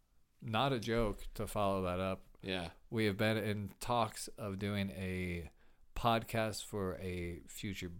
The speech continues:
Speaker 1: book club we are putting together.
Speaker 2: Yeah.
Speaker 1: So stay tuned for that. I'm sure we will probably link that to here somehow.
Speaker 2: Sure.
Speaker 1: You know,
Speaker 2: We'll
Speaker 1: on
Speaker 2: plug it.
Speaker 1: Facebook or what have you. Yeah.
Speaker 2: Yeah.
Speaker 1: Absolutely.
Speaker 2: 'Cause, uh,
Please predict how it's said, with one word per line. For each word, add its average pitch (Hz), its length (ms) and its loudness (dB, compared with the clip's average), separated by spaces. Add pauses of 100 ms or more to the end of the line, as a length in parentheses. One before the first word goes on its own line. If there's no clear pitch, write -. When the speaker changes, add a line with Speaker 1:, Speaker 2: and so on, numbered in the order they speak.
(160)
Speaker 1:
book 120 220 -4
club 123 280 -2
we 123 120 0
are 113 80 0
putting 110 260 -2
together. 117 460 0
Speaker 2:
Yeah. 92 400 2 (380)
Speaker 1:
So 101 640 4
stay 98 220 -4
tuned 98 240 -4
for 110 100 -6
that. 113 280 4
I'm 101 100 -6
sure 107 220 -2
we 98 140 2
will 104 440 -4
probably 92 400 -6
link 95 440 -8 (160)
that 85 320 -2 (320)
to 90 180 -8
here 85 420 -6
somehow. 85 640 -4 (100)
Speaker 2:
Sure. 104 320 0
Speaker 1:
You 95 60 -6
know, 80 320 -6
Speaker 2:
We'll 143 80 4
Speaker 1:
on - 80 0
Speaker 2:
plug 87 200 2
it. 90 140 4
Speaker 1:
Facebook - 380 -8
or 87 60 -6
what 85 180 -6
have 87 240 -4
you. 85 220 -8 (120)
Yeah. 104 280 -2 (100)
Speaker 2:
Yeah. 120 260 2
Speaker 1:
Absolutely. 95 800 -8 (840)
Speaker 2:
'Cause, 110 200 4 (140)
uh, 117 140 2